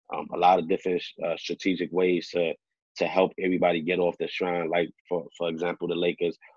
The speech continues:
who added Dion Waiters and J R Smith. I wanna see how they're gonna get implemented, how they're gonna implement those gentlemen, and, um, uh, the Brooklyn Nets, uh, uh, added Jamal Crawford, who's been out the league for a little while. So how is he gonna implement?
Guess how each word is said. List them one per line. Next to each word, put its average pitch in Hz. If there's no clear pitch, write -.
who 85
added 85
Dion 87
Waiters 85
and 82
J 87
R 85
Smith. 90
I -
wanna 92
see 90
how 92
they're 92
gonna 90
get 87
implemented, 87
how 87
they're 90
gonna 90
implement 90
those 90
gentlemen, 82
and, 80
um, 80
uh, 82
the 82
Brooklyn 85
Nets, 87
uh, 80
uh, 80
added 87
Jamal 87
Crawford, 92
who's 82
been 92
out 90
the 90
league 120
for 98
a -
little 87
while. 82
So -
how 107
is 104
he 110
gonna 104
implement? 92